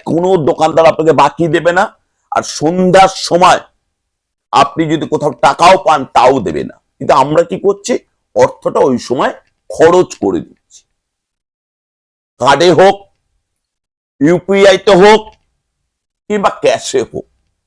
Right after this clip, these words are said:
তাহলে এই সময় অর্থ নষ্ট করে দিচ্ছি, মানে চন্দ্র ওই সময় উদয় হচ্ছে, চন্দ্র মন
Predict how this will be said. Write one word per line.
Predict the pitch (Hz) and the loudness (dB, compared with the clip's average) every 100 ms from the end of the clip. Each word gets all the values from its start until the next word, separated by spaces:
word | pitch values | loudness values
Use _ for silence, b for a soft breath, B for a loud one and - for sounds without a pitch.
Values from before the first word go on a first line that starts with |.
| _ _ _ _ _ _ - | _ _ _ _ _ _ 0
তাহলে | 226 285 285 233 151 - _ - | 2 6 6 4 0 -12 _ 0
এই | 208 285 254 | 2 2 2
সময় | 277 294 254 233 | 2 4 6 6
অর্থ | 247 _ - 277 269 254 - - 139 | 2 _ 4 6 6 4 -2 -6 0
নষ্ট | 208 208 - 269 | 0 0 0 2
করে | 247 254 | 4 4
দিচ্ছি, | 247 - 240 | 2 -4 -2
মানে | 226 233 254 - _ _ _ _ _ | 0 2 0 -2 _ _ _ _ _
চন্দ্র | - 247 269 277 294 320 320 - - _ _ _ _ | 0 4 6 4 4 6 6 2 -6 _ _ _ _
ওই | 226 247 214 | 2 2 2
সময় | 220 233 269 294 - _ _ _ - | 0 4 4 2 -6 _ _ _ -4
উদয় | 196 226 220 156 | 2 4 6 4
হচ্ছে, | 165 143 131 | 2 -2 -2
চন্দ্র | 170 190 180 | 0 0 2
মন | 208 196 | 2 0